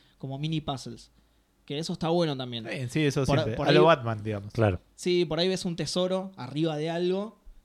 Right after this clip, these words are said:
Speaker 1: que, a lo que evidentemente no llegás, entonces tenés que hacer, eh, varias
Speaker 2: Te
Speaker 1: cositas
Speaker 2: tirás
Speaker 1: para
Speaker 2: el
Speaker 1: que
Speaker 2: disco y te lo traes, ¿no?
Speaker 1: <laughs> Claro. Mezclaba todos los juegos,
Speaker 3: Claro,
Speaker 1: chabón.
Speaker 3: chabón.
Speaker 1: Claro, en las misiones Predator le tirás el disco. Eh,
Speaker 3: Encontrás al vampiro.
Speaker 1: <laughs> pero no, e-, eso está bueno también. No,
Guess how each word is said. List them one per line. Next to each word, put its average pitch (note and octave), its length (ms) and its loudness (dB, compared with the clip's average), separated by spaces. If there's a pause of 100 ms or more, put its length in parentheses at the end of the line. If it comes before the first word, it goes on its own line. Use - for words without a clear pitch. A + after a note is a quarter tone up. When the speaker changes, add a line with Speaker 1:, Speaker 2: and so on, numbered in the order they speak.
Speaker 1:
que, A#2 200 -10 (140)
a B2 100 -6
lo B2 80 -4
que A#2+ 80 -4
evidentemente D#3+ 640 0
no E3 80 0
llegás, E3 380 -2
entonces D3+ 240 -4
tenés C#3+ 180 -6
que - 80 -8
hacer, C#3+ 260 -6 (240)
eh, B2 160 -10
varias D3 360 -2
Speaker 2:
Te - 20 -20
Speaker 1:
cositas D3+ 400 -2
Speaker 2:
tirás E3 160 4
Speaker 1:
para E3+ 140 2
Speaker 2:
el D3 40 -4
Speaker 1:
que D#3+ 60 4
Speaker 2:
disco F#3+ 240 2
y D#3 40 6
te C#3 100 0
lo B2+ 80 0
traes, B2 240 -6
¿no? A2 80 -6 (180)
Speaker 1:
<laughs> D3+ 440 2
Claro. F3 240 0 (640)
Mezclaba D#3 340 6
todos F3 120 6
los D3+ 120 4
juegos, E3+ 160 4
Speaker 3:
Claro, C#3 220 4
Speaker 1:
chabón. D3 140 -2
Speaker 3:
chabón. B2 100 -10 (440)
Speaker 1:
Claro, D3 140 0
en C#3 60 0
las B2 80 -2
misiones C#3 240 2
Predator D3+ 440 -2
le C3+ 80 -6
tirás A#2+ 220 -10
el B2 80 -8
disco. B2+ 200 -12 (600)
Eh, C3 160 -2
Speaker 3:
Encontrás B2 380 6
al C#3+ 60 8
vampiro. C#3+ 440 2 (160)
Speaker 1:
<laughs> E3+ 340 -4 (920)
pero D3 220 0
no, F3+ 180 6
e-, F3 160 -10
eso A3 160 -2
está A3 140 2
bueno G#3+ 240 4
también. D3 280 -6
No, E3+ 80 0